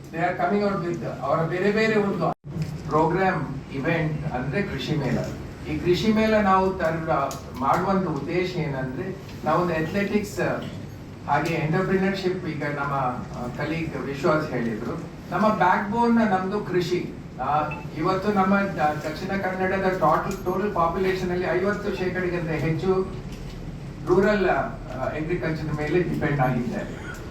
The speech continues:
ಈ ಕೃಷಿಕರು, ಆ, ಅವರ, like, I mean, ಅವರ ಓಲ್ಡ್ ಟ್ರೆಡಿಷನಲ್ ಮೆಥಡ್ ಇಂದ ಅವರು, you know, ಆ, ವ್ಯವಸಾಯ ಮಾಡ್ತಾ ಇದ್ದಾರೆ.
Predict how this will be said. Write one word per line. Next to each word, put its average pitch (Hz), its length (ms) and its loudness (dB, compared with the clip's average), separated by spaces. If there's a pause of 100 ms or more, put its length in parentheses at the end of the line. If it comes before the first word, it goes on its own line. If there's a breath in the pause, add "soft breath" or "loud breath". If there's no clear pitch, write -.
(100)
ಈ 190 80 2
ಕೃಷಿಕರು, 226 1000 2 (420)
ಆ, - 20 -4
ಅವರ, 139 420 4 (440)
like, 190 240 0
I 190 40 2
mean, 170 160 -2
ಅವರ 175 260 4
ಓಲ್ಡ್ 208 300 4
ಟ್ರೆಡಿಷನಲ್ 190 640 2
ಮೆಥಡ್ 175 280 -2
ಇಂದ 180 180 -2
ಅವರು, 170 260 2 (640)
you - 160 -2
know, 135 340 -2
ಆ, 127 40 2 (340)
ವ್ಯವಸಾಯ 175 520 2
ಮಾಡ್ತಾ 156 380 2
ಇದ್ದಾರೆ. 139 640 -4